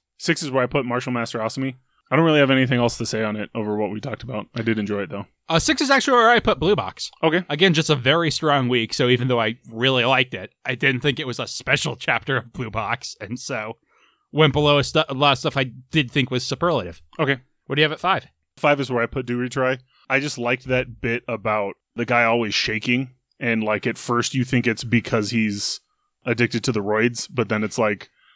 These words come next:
Speaker 1: no, it's 'cause he was a coward. And so I really thought that was cool, and then I, I always love the image of the, the master, in this case his dad,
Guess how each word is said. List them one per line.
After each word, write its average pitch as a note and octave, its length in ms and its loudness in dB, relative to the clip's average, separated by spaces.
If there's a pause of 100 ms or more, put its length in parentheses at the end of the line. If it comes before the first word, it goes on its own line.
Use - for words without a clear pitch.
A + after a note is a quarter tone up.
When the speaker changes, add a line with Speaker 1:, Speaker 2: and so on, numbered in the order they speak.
(160)
Speaker 1:
no, C#3 220 6
it's C3 140 -2
'cause B2+ 180 -4
he C3 80 0
was A2+ 180 -2
a - 40 -12
coward. B2+ 440 2 (420)
And B2 100 -6
so C#3 100 0
I B2 40 2
really A2+ 240 2
thought A#2+ 200 0
that A#2+ 100 0
was A2 140 -4
cool, B2 280 2
and A2+ 80 -2
then A2 120 -4
I, G#2 300 -6
I A#2+ 120 2
always B2 320 4
love A#2 200 -2
the A2+ 200 -2
image A2+ 260 -2
of A2 180 -2
the, G#2 360 -6 (800)
the A#2 140 0
master, A2+ 460 0
in A2 100 0
this A2 120 -4
case A#2+ 220 -4
his A2 120 -6
dad, A2+ 460 2